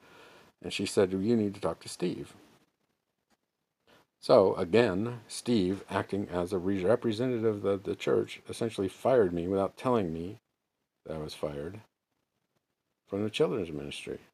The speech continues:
And not because of anything I did or said. It's 'cause he's an asshole.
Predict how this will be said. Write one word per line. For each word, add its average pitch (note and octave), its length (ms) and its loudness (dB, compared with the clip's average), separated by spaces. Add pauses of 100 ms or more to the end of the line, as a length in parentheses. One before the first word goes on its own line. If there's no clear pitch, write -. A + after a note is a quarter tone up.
(280)
And D#2+ 160 -8
not D#2 160 -10
because E2 220 -8
of D#2 80 -10
anything D#3 300 -4
I E3+ 80 -4
did C#3 280 -4
or C3 140 -4
said. - 360 -6 (600)
It's - 140 -20
'cause - 340 -12 (640)
he's F2+ 320 -12
an C#2+ 120 -14 (120)
asshole. - 400 -14